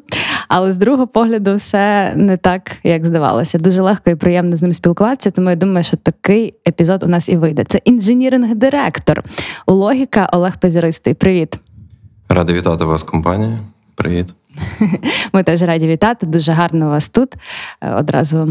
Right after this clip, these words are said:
Speaker 1: з похвали почнемо.
Speaker 2: Дякую.
Speaker 1: Поговоримо сьогодні про, е, тебе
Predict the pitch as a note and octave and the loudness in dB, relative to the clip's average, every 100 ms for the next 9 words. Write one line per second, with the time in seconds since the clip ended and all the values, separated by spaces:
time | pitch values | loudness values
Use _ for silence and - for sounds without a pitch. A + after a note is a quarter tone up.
0 | D#3 D#3+ D#3 - F3 - F3 E3+ - - | -2 -2 -4 -2 -4 0 -2 -2 -4 -2
1 | F3 E3+ - F3 - - - - - - | -2 0 -2 -4 -2 -2 -2 -4 -4 -4
2 | - - F#2 F#2+ - _ - - G3 G#3+ | -2 -2 -2 -6 -12 _ -6 0 2 2
3 | B3+ B3 A#3 G#3 A3 A3 G#3+ A3 G3 G3 | 2 0 2 2 2 2 -2 0 2 2
4 | G#3+ G#3 G3 F3 F3+ F3 F3+ E3+ E3 F3 | 2 0 0 0 0 0 0 0 2 2